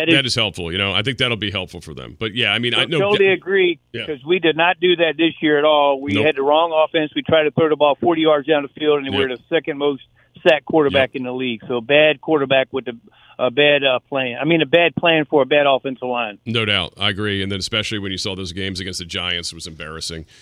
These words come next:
Speaker 2: uh, with
Speaker 1: Yeah.
Speaker 2: what Wink Martindale did
Speaker 1: And
Speaker 2: to, to them.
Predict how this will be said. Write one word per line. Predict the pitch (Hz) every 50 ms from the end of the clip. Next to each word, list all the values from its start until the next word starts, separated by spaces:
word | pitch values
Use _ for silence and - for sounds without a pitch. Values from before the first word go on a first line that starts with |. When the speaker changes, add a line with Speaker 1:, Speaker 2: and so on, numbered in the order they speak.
| _ _ _ _ _ _ _
Speaker 2:
uh, | 98 104 98 92 92 92
with | - 143
Speaker 1:
Yeah. | 135 123 110
Speaker 2:
what | 107 120
Wink | 113 90
Martindale | 101 104 107 110 90 98 92 98 90 90 90
did | 80 92 85
Speaker 1:
And | 82
Speaker 2:
to, | 92 95 85 78 78 - - 69
to | - 92 87
them. | 85 82 82 80